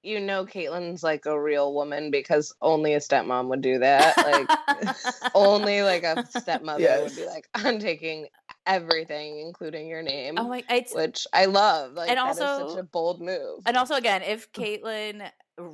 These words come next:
Speaker 2: resonated with Caitlyn, this name's been in her notebook for years and years. And then Brody so happened to meet another Caitlyn with a K. And then Caitlyn, as we all kn-, famously know, broke from the, God, the K clan and made it a C. So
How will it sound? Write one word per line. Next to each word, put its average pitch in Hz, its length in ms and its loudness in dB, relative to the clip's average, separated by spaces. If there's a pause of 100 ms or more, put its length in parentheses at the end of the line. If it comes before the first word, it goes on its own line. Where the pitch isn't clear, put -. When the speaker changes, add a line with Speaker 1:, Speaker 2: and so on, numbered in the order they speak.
(220)
Speaker 2:
resonated 208 720 -2
with 190 180 -10
Caitlyn, 165 420 -10
this 165 120 -10
name's 180 360 -16
been 180 260 -10
in 160 160 -18
her 165 260 -16
notebook 151 520 -14
for 147 100 -18
years 156 320 -16
and 156 120 -20
years. 147 220 -16
And 147 100 -20
then 147 280 -20
Brody 147 260 -10
so 156 140 -12
happened 151 300 -6
to 156 40 -16
meet 151 120 -12
another 151 240 -10
Caitlyn 156 280 -14
with 156 160 -14
a 262 60 -12
K. 226 460 -4 (320)
And 165 120 -12
then 170 100 -12
Caitlyn, 240 360 -4
as 175 160 -4
we 156 100 -8
all 156 140 -4
kn-, - 140 -10
famously 254 520 -6
know, 254 240 0
broke 170 280 -6
from 226 320 -12 (100)
the, - 100 -8 (400)
God, 139 220 -6
the 156 60 -12
K 175 280 -8
clan 139 420 -14 (320)
and 190 360 0
made 196 220 -2
it 202 260 -4
a 180 120 -2
C. 185 520 -10
So 160 400 -4